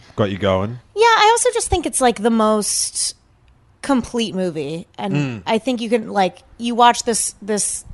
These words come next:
Speaker 2: hero's journey from start to kind of finish. Obviously, there's more movies, but I, I love Empire. It's very dark. Like, I
Speaker 1: What?
Speaker 2: can't.
Speaker 1: There's more movies?
Speaker 2: Uh, yes, there's more than one.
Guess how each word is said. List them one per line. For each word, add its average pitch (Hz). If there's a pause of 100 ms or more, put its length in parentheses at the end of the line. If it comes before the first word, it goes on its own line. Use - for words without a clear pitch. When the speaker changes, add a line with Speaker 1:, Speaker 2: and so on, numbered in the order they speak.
(380)
Speaker 2:
hero's 220
journey 196
from 190
start 185
to 185
kind 285
of - (260)
finish. 180
Obviously, 185
there's 185
more 175
movies, 170
but 165 (840)
I, -
I 247
love 233
Empire. 269
It's -
very 202
dark. 170
Like, 175
I 202
Speaker 1:
What? 202
Speaker 2:
can't. 269 (1040)
Speaker 1:
There's 131
more 180
movies? 143
Speaker 2:
Uh, -
yes, 240
there's 214
more 233
than 208
one. 170